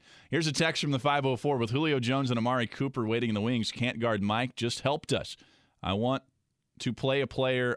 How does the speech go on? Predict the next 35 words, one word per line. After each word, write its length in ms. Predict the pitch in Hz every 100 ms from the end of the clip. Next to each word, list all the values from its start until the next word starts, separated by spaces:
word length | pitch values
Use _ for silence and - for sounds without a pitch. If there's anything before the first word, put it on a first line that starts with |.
| -
all 200 | 120 156
day, 280 | 131 117 113
any 160 | 123
day 220 | 104 82 82
who 120 | 92
loves 420 | 95 92 90 - -
our 260 | 98 104 101
team. 460 | - 123 104 69 - _ _ _ _ _
Who 140 | 101 123
dat? 240 | 69 57 _ _ _ _ _ _ _ _ _ _
Seems 280 | - 120 127
to 80 | 110
love 320 | 113 123 107 95
the 100 | 90
team, 360 | - 131 143
seems 260 | 131 127 117
to 100 | 110
love 240 | 107 95
the 60 | 82
city 480 | - 131 147 156 - _ _ _ _ _
and 180 | 101 107
his 220 | 101 -
teammates, 580 | - 156 170 104 107 -
and 120 | 101
that's 240 | 113 135 -
one 220 | 139 139
thing 400 | - 120 120 117
that 120 | 90
has 100 | 82
separated 640 | - 123 - 110 110 107
Michael 380 | 104 98 98 92
Thomas 340 | 98 95 92
from 400 | - 98 90 92 -
these 320 | 107 113 95 -
other 640 | 123 123 113 104 98